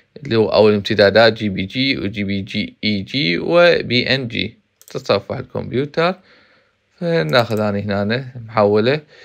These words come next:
فمثلًا أجي أني آخذ أي وحدة من هاي الصور.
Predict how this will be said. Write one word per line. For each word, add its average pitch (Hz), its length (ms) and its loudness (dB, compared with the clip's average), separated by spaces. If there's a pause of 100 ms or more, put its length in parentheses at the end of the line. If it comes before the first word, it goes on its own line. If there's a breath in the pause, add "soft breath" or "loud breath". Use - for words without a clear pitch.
(400 loud breath)
فمثلًا 170 2000 2 (180)
أجي 127 320 2
أني 110 540 0
آخذ 143 420 2 (220)
أي 143 120 6
وحدة 113 380 0
من 98 140 -4
هاي 101 260 0
الصور. 117 540 -2